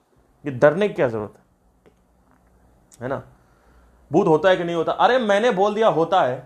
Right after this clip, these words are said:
तो भी आपको भूत पता नहीं चलेगा होता है कि नहीं होता,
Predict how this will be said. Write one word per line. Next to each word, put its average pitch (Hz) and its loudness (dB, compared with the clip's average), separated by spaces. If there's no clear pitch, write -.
तो 185 -4
भी 226 -2
आपको 220 2
भूत 196 -4
पता 180 -4
नहीं 175 -4
चलेगा 151 0
होता 131 0
है 120 0
कि 113 -8
नहीं 104 -8
होता, 110 -20